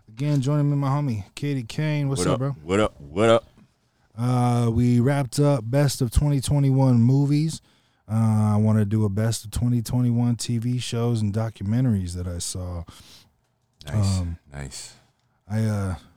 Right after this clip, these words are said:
Speaker 1: I watched a lot of T V, and I didn't wanna, I didn't rank anything in this one. I'm, I don't have a top five or anything. I just wanted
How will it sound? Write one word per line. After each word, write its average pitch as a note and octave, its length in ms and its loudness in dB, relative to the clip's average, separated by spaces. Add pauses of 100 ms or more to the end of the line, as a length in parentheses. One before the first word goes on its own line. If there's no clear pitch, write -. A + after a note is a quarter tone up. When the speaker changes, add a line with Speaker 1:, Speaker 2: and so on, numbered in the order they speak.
(280)
Speaker 1:
I G#2 60 -8
watched C#3 300 -4
a - 20 -4
lot D3 220 -2
of B2+ 80 -6
T C#3+ 180 -4
V, C#3 140 0
and A2+ 100 6
I A#2 80 4
didn't E3 200 2
wanna, D3+ 300 2
I A2 80 -2
didn't C3 260 0
rank A2 260 2
anything G2 420 0
in G2 80 0
this G2+ 240 -2
one. G#2+ 300 2
I'm, F#2+ 240 -2
I - 40 -4
don't G#2 140 0
have G2+ 160 0
a F#2 80 -4
top G#2+ 260 -2
five G#2 280 -4
or G#2 60 0
anything. G#2 200 2
I G#2 60 2
just G2+ 100 -4
wanted G#2 220 0